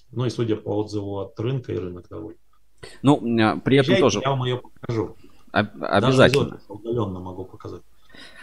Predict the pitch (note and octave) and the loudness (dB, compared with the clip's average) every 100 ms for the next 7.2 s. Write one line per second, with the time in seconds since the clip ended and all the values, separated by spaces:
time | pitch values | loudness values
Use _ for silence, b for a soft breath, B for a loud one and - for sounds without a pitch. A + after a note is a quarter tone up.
0 | B - F#2 - A2 C3 - A2+ C#3 E3+ | B -2 0 2 2 2 2 2 4 4
1 | D3+ B2 G2+ B2 A#2+ - C3+ C3+ A#2+ A2+ | 6 6 8 6 4 4 4 6 8 8
2 | G2+ F2+ F2 G2 G2+ G#2+ G2+ G#2+ F#2+ F#2+ | 8 6 0 -2 2 4 6 4 4 4
3 | A2 C#3 A#3+ - E2+ F2+ B2 F#3+ F3 - | 2 4 4 2 -2 6 6 8 4 0
4 | - - G2+ B2+ C#3 F2 G2 G2 A#2 - | -6 -2 2 4 4 2 0 2 2 0
5 | B - G2+ A#3+ - E3+ C3 A#2 - E3+ | B -4 2 2 4 0 0 -2 2 2
6 | D#3+ - A2 F3 C#4+ - F#2 - - D3+ | 2 2 2 2 2 4 4 4 0 2
7 | D3 - | 2 -2